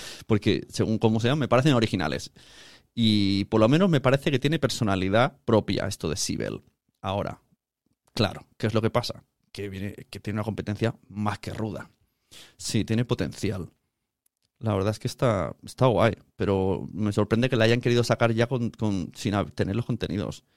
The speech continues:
Y que el reclamo sea, "Tenemos cuentos para niños", a-, ahora mismo es un poco, vale, muy bien. ¿Qué cuentos para niños puedo sacar de cualquier lado? ¿Qué más? Eh, Storytel.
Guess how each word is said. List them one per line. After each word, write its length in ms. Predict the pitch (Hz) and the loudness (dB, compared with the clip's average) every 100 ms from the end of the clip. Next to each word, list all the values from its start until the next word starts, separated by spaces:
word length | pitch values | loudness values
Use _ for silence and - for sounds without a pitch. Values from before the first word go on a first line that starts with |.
| _ _ 117 | _ _ -6
Y 120 | 110 | -4
que 340 | - 104 98 92 | 0 0 0 -2
el 120 | 95 | -4
reclamo 500 | 107 - 113 117 117 | -6 2 4 6 2
sea, 320 | - 120 95 | 2 0 0
"Tenemos 320 | 101 101 110 | -4 -6 -4
cuentos 220 | 113 107 - | -4 -2 0
para 180 | 110 | 0
niños", 520 | 104 117 120 123 - _ _ _ _ _ _ | 2 0 -2 -4 -12 _ _ _ _ _ _
a-, 100 | - 90 | -14 -10
ahora 360 | 104 104 110 | -2 0 4
mismo 280 | 113 113 120 | 4 2 0
es 60 | 117 | -2
un 80 | |
poco, 460 | 101 92 69 73 87 92 90 92 92 | -4 -6 -6 -8 -12 -16 -18 -20 -20
vale, 300 | 95 117 101 - _ _ _ _ _ | -10 -6 -6 -10 _ _ _ _ _
muy 340 | - 101 110 73 | -20 -4 -2 0
bien. 240 | 78 - _ _ _ _ _ _ _ _ _ _ _ _ _ | -2 -6 _ _ _ _ _ _ _ _ _ _ _ _ _
¿Qué 120 | - | -8
cuentos 260 | 73 95 - | -6 -6 -4
para 180 | 98 98 | -6 -4
niños 220 | 98 101 | -4 -6
puedo 180 | 95 101 | -4 -2
sacar 280 | 104 120 110 | -2 -2 -2
de 60 | 90 | -2
cualquier 300 | 92 - - | -6 -6 -4
lado? 220 | 107 - _ _ _ _ _ - - - - _ _ _ _ _ | -4 -6 _ _ _ _ _ -20 -20 -20 -20 _ _ _ _ _
¿Qué 140 | - 151 | 4 6
más? 500 | 110 - - - - - | 6 0 -4 -6 -8 -2
Eh, 280 | 127 120 123 | 4 4 4
Storytel. 680 | - 180 139 104 87 76 | 4 6 8 6 0 -2